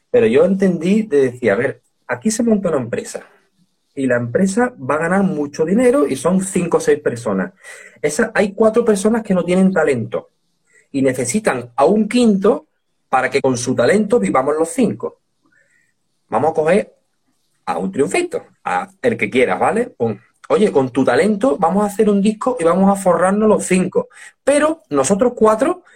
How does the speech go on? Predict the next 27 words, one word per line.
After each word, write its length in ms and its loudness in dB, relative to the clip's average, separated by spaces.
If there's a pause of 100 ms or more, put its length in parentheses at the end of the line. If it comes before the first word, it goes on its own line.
(160)
vamos 180 0
a 100 2
estar 140 0
tan 80 -2
tranquilos 380 -2
en 60 -2
nuestra 240 -2
casa 240 -2
con 100 2
nuestras 240 0
mujeres 240 4
y 40 4
nuestros 260 0
niños. 320 -2 (100)
Tú 280 0
vas 240 -6
a 20 -10
ser 200 0
súper 380 -2
famoso". 580 -4
Eso 140 -8
significa 520 -4
fama 320 0
es 60 -6
igual 200 0
a 40 -2
esclavitud. 580 -4